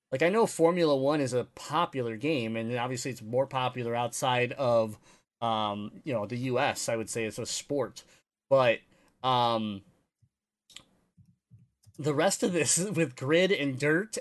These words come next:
and even Project Cars, none of those are like, do I look at them and say, "Oh yeah, that's a giant moneymaker sinking one point two billion dollars." So, I don't know. What are your thoughts on this? E A obviously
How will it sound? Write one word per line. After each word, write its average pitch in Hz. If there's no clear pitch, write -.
and 143
even 185
Project 151
Cars, 160
none 165
of 233
those 156
are 135
like, 117
do 147
I 139
look 151
at 139
them 135
and 123
say, 120
"Oh 151
yeah, 139
that's 139
a 135
giant 120
moneymaker 120
sinking 127
one 147
point 147
two 127
billion 135
dollars." 110
So, 117
I 277
don't 165
know. 139
What 196
are -
your 240
thoughts 226
on 127
this? 123
E 202
A 190
obviously 175